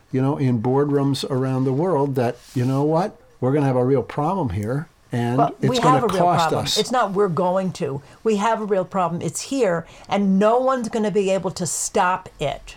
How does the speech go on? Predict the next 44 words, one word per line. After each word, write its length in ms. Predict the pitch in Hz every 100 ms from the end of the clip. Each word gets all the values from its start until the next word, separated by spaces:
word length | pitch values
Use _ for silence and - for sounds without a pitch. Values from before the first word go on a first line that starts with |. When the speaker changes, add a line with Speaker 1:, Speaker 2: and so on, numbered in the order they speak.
| -
Speaker 1:
Well, 140 | 151 139
I 80 | 143
mean, 200 | 139 143
I'm 160 | 139 131
talking 220 | 151 131
about, 260 | 117 123 139
you 80 |
know, 100 | 127
when 180 | 117 117
their 160 | 117 110 120 -
gigantic, 580 | 120 113 123 117 104
you 80 | 127
know, 140 | 110 110
million 320 | 113 110 110
dollar 320 | 113 110 110
vacation 580 | - 127 117 151 151 127
houses 440 | 113 107 113 113
get 200 | - 110 - -
totaled 420 | - 143 123 110
by 160 | 107 117
a 60 | 107
hurricane, 720 | 147 160 - 110 110 147 165 - -
you 140 | 135
know, 300 | 123 123 175 - -
maybe 300 | 127 135 139
they'll 180 | 143
think 240 | 139 175 165
about 260 | 107 -
it. 60 | - - _ -
I 40 | 151
don't 60 |
Speaker 2:
I 40 | 165
don't 100 | 185
Speaker 1:
know. 60 |
Speaker 2:
know. 240 | 240 202 196 -
Speaker 1:
Am 80 | 120
I 20 |
Speaker 2:
I 80 | 120
don't 160 | 127
Speaker 1:
being 40 | 131
Speaker 2:
know. 80 | 127
Speaker 1:
optimistic? 600 | 123 135 135 139 202 196 - - - - - -
Speaker 2:
Well, 440 | 262 262 254 240 - - -
maybe. 440 | 208 220 170